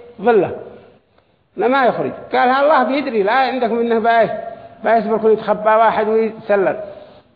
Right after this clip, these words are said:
قد يعلم هنا، قالوا قد بالتحقيق، في التأكيد. يعني أكيد إن ه-، هذا الأمر.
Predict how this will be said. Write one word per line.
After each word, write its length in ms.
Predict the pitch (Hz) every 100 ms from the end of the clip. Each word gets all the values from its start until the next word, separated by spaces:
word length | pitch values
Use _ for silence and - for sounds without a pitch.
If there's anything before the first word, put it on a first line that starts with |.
| -
قد 160 | 247 247
يعلم 360 | 254 240 240
هنا، 280 | 220 220 214
قالوا 160 | 220 208
قد 200 | 240 214
بالتحقيق، 500 | 220 262 233 214 156 - - - _ -
في 140 | 202
التأكيد. 440 | 202 254 254 190 - - - - _
يعني 320 | - 240 247
أكيد 280 | 220 294 285
إن 80 | 254
ه-، 340 | 247 240 233
هذا 120 | 226 226
الأمر. 280 | 208 170